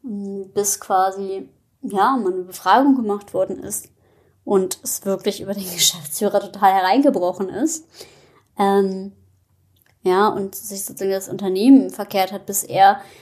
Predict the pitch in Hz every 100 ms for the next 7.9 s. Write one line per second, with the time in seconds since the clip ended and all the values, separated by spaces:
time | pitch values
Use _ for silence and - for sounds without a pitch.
0 | _ - 202 202 - 208 220 277 302 214
1 | 196 - - 226 - 208 202 - 196 196
2 | 196 - 202 190 151 196 208 190 190 190
3 | - 214 - 262 302 190 - - - -
4 | - - - 220 220 214 - _ 226 233
5 | - 320 - 208 - - 240 233 214 -
6 | 220 226 226 - 190 254 262 240 226 -
7 | 294 320 320 196 180 175 190 202